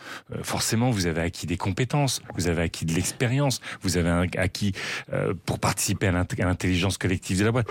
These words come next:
Et c'est très humiliant pour beaucoup de salariés de rester au smic et de pas pouvoir offrir, euh, le minimum aux enfants, une sortie au cinéma,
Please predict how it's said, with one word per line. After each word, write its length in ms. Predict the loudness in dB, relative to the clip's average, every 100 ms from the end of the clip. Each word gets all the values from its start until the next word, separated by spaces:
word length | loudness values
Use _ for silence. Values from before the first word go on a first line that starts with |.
| -4
Et 60 | -2
c'est 200 | -2 -2
très 400 | 0 0 2 2
humiliant 400 | 2 2 0 -2 -6 -20 -20 -20 -6
pour 160 | -2
beaucoup 320 | 0 0 0 0
de 60 |
salariés 520 | 0 0 0 -2 -4 -10 -16 -4
de 140 | 0
rester 340 | 2 2 0 0
au 60 |
smic 400 | 0 0 0 -2 -8 -4
et 100 | 0
de 80 | 0
pas 180 | 2 0
pouvoir 320 | 0 2 2
offrir, 400 | 0 0 2 2 0 -8 -2
euh, 60 | 2
le 160 | 2
minimum 540 | 2 2 2 4 4 2
aux 120 | 2
enfants, 400 | 0 0 -2 -2 0
une 100 | 0
sortie 380 | 0 -2 -2
au 20 | 0
cinéma, 540 | 0 0 2 0 -2